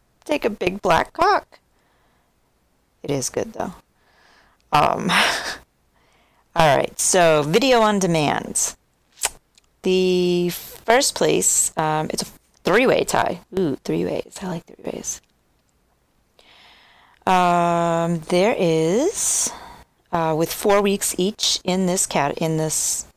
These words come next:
um, category, you know, of first place, Lust Unleashed nine. Um, again, the submission of Emma Marx Exposed. And Megan Escort Deluxe.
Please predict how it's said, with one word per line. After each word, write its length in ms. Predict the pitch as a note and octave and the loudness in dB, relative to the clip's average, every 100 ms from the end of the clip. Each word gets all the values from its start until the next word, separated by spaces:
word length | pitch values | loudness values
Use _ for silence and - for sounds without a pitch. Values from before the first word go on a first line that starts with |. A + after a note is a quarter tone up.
| _ _ _ - | _ _ _ -12
um, 380 | D#3 C#3+ C#3+ D3+ _ _ | -8 -6 -6 -8 _ _
category, 600 | - - C#3+ C#3 C3 C3 - | -2 -2 0 0 0 -4 -6
you 60 | D#3 | -6
know, 320 | C3+ C#3 D3+ | -4 -4 -6
of 220 | - C#3+ D3 | -6 -8 -8
first 400 | - - D#3 - | -10 -8 -6 -4
place, 320 | - - - - - - - - - | -4 -4 -6 -12 -16 -16 -18 -18 -10
Lust 580 | - F3 F#3 A#3 - - - | -2 2 2 2 0 -2 0
Unleashed 720 | G#3 A3+ G3 G3+ A3 - - | 2 2 2 0 0 -2 0
nine. 600 | E3+ D3+ C3+ C3+ D#3 B3 _ _ _ _ _ _ _ _ _ _ - | 0 0 0 -2 -2 -4 _ _ _ _ _ _ _ _ _ _ -8
Um, 300 | D#3 D3 D3 - | -6 -4 -4 -2
again, 420 | D3+ G#3+ G3 D#3 | 0 2 2 2
the 80 | F3+ | -2
submission 560 | - D#3 D3 - D3+ | -2 -2 -2 -2 -2
of 240 | - D3 - | -2 -2 -2
Emma 200 | D3+ D3+ | -2 -2
Marx 420 | C#3+ C#3 D3 - | -2 -2 -4 -6
Exposed. 840 | - - - D3 C3+ C#3+ F#3+ - - _ _ _ _ _ _ _ | -4 -6 -4 -2 -2 -2 -4 -6 -8 _ _ _ _ _ _ _
And 460 | E3 E3 E3 D#3+ E3+ | -4 -2 -2 -2 0
Megan 400 | G3+ B3+ C4+ C4 - | 0 0 -2 -2 -2
Escort 540 | - - - G#3+ G#3+ - E3+ | 0 0 0 -2 -2 -4 -2
Deluxe. 960 | F3 E3+ - - - - - - - | 0 2 0 -4 -6 -4 -2 -4 -6